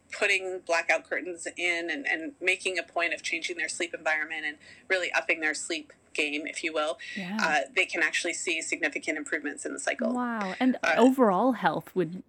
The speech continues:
Speaker 2: be impacted by <laughs> better sleep, right? You'd be happier, kinder, uh, <laughs>
Speaker 1: Absolutely.
Speaker 2: more
Speaker 1: Yeah,
Speaker 2: energy.
Speaker 1: there's,
Speaker 2: Yeah.
Speaker 1: um, there's an interesting study I came across where the participants of the study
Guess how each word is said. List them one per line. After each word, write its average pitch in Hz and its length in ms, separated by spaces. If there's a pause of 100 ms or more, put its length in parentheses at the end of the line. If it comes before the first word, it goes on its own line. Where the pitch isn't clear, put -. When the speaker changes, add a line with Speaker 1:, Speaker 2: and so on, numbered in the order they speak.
Speaker 2:
be 185 200
impacted 175 560
by 254 160
<laughs> 226 100
better 208 220
sleep, - 580
right? 247 220
You'd 196 180
be - 240
happier, 196 680
kinder, 185 640 (100)
uh, 170 240 (120)
<laughs> 262 280 (560)
Speaker 1:
Absolutely. 233 480
Speaker 2:
more 220 100
Speaker 1:
Yeah, 190 60
Speaker 2:
energy. 208 260
Speaker 1:
there's, 240 280
Speaker 2:
Yeah. 220 300
Speaker 1:
um, 214 140
there's 202 300
an 196 220
interesting 247 420
study 233 280
I 196 100
came 196 200
across 180 460
where 175 320 (220)
the 185 80
participants 190 720
of 180 100
the 180 60
study 170 460